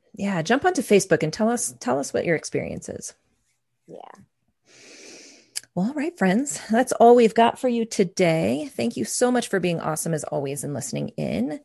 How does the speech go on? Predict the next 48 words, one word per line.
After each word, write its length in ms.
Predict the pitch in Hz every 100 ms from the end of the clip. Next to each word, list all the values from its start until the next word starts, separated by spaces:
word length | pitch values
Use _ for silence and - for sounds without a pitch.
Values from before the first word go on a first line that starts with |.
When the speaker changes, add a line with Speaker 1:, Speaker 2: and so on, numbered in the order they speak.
| _ - _ -
Speaker 1:
If 140 | -
you'd 100 | 226
like 160 | 240 233
to 100 | 240
know 120 | 220
more 180 | 202 202
about 320 | 185 160 -
us, 360 | 247 254 247 -
if 140 | -
you 60 | 190
have 80 | 190
any 160 | 247 254
questions 400 | - 202 - 175
or 60 | 170
comments, 380 | 165 165 160
head 160 | 202 202
on 100 | 208 -
over 260 | 185 196 196
to 240 | - 190
our 240 | - 170 165
dedicated 600 | 143 175 175 185 170 165
Facebook 460 | - 180 - 180 -
group. 420 | 190 185 180 - - - - - -
Um, 300 | 190 175 165
you 80 | 175
can 140 | -
always 320 | - 180 160
find 240 | - 180 175
me 100 | 170
on 80 | 160
social 380 | - 165 -
media. 280 | 165 165 165
I 40 | 156
spend 340 | - 160 -
way 280 | 143 165 170
too 140 | 170
much 200 | 156 -
time 240 | 185 165 160
on 100 | 156
Facebook, 640 | - 160 160 - 175 -
so 400 | - 107 104 -
I'll 140 | 139
be 80 | 151
there 180 | 160 156
to 80 | 151
answer 260 | 156 151
your 100 | 151
questions. 720 | - 160 156 170 175 226 -